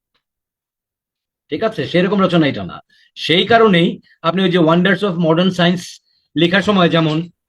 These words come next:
সবাই শুরু করে সেই প্রাগৈতিহাসিক আমল থেকে, কিরকম? যে মানুষ, পৃথিবীতে মানুষ আসার পরে, হ্যাঁ, তো তখন কি ছিল? মানুষ আনসিভিলাইজড ছিল, বর্বর ছিল। হ্যাঁ, তো পরবর্তীতে কি হয়? পরবর্তীতে মানুষ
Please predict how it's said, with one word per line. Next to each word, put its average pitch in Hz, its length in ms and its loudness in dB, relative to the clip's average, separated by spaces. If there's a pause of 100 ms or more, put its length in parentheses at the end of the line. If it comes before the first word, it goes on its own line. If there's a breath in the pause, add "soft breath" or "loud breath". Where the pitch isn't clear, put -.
(120)
সবাই 180 220 0
শুরু 185 240 0
করে 180 160 2
সেই 175 220 0
প্রাগৈতিহাসিক 165 580 0
আমল 135 280 -4
থেকে, 87 200 -10 (280)
কিরকম? 170 320 0 (680 soft breath)
যে 160 60 2
মানুষ, 175 360 2 (1300)
পৃথিবীতে 202 520 0
মানুষ 175 320 0
আসার 185 220 -2 (100)
পরে, 156 200 0 (1300)
হ্যাঁ, 175 260 -8 (600)
তো - 60 -6
তখন 165 240 0
কি 190 100 -2
ছিল? 220 160 2
মানুষ 170 300 2 (360)
আনসিভিলাইজড 180 560 0
ছিল, 139 240 -4
বর্বর 175 340 2
ছিল। 123 260 -8 (960)
হ্যাঁ, 151 160 -4
তো 131 100 -4
পরবর্তীতে 180 580 -2
কি 190 120 -2
হয়? 202 220 0 (320 soft breath)
পরবর্তীতে 180 440 0
মানুষ 175 200 2